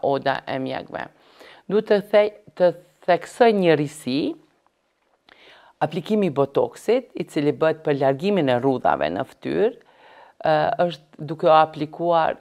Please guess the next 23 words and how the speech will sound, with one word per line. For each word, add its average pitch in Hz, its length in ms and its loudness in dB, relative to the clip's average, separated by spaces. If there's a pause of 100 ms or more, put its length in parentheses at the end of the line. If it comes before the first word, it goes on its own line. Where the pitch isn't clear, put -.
kohëve 156 380 -2
të 139 100 -6
fundit 226 480 -8 (120)
edhe 156 280 -2
për 151 220 -10
trajtimin 151 500 -2
e 131 120 -4
mbipeshës. - 840 -4
Është 151 200 -6
një 147 120 -2
risi 151 340 -6 (460)
në 156 120 -4
Kosovë 147 520 -4
që 131 140 -2
e 135 100 -12
kemi 131 240 -6
sjell, 214 460 0 (1000)
ë, 165 80 2 (560)
k-, - 160 -18
do 151 320 -6
me 175 100 -4
thonë, 180 200 0
në 165 80 0